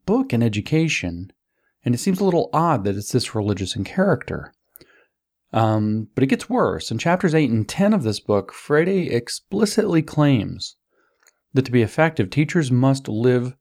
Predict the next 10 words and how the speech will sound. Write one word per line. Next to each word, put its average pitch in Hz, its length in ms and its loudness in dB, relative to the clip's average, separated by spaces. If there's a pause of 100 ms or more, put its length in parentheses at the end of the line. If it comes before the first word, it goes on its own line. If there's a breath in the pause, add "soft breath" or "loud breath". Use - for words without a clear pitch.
(380)
personally, 131 840 2
existentially, 147 880 2
he 98 160 -2
says, 87 420 -6 (520 soft breath)
through 160 180 2
a 156 40 2
kind 147 160 2
of - 120 -2
personal 110 420 0
Easter - 460 -2